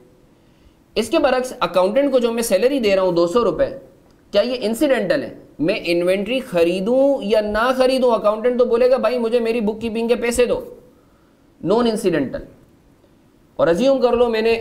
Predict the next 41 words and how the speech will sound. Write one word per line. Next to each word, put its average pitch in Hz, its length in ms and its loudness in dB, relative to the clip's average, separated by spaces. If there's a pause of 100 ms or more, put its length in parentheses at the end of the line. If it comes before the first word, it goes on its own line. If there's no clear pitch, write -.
एचआर 202 400 2
का 214 160 2
जो 190 160 0
है 202 160 0
एक 175 140 -2
बंदा 175 240 2
भी 170 120 0
रखा 143 240 0
हुआ 120 140 -2
है, 127 60 0
अब 123 60 -4
शॉप 165 240 0
बहुत 151 260 0
बड़ी 175 280 0
है 165 140 4 (220)
तो 151 200 4
एक 160 220 2
मैनेजमेंट 170 560 -2
के 170 80 0
लिए 165 180 0
मैंने 156 320 0
एक - 240 -6 (260)
बंदा 147 300 0
रखा 139 240 -2
हुआ 151 140 0
है 208 60 -2
जो 196 100 -4
सारी 151 260 0
चीज़ों 147 280 -4
को 156 100 -4
वहाँ 139 180 -2
मैनेज 120 340 -4
करता 107 280 -8
है, 143 60 0
उसको 190 180 -2
मैं 190 140 0
तीन 156 160 -2
सौ 143 140 -6
रुपये 131 200 -6
देता 120 240 -12
हूँ। - 80 -20